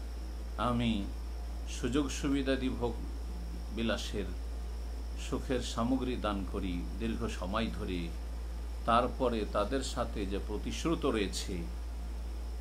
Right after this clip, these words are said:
মৃত্যুর কথা, তা যদি এসে পড়ে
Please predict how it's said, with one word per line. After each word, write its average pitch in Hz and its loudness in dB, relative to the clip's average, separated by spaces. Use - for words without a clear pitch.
মৃত্যুর 95 -2
কথা, 85 0
তা 95 4
যদি 92 0
এসে 104 0
পড়ে 92 2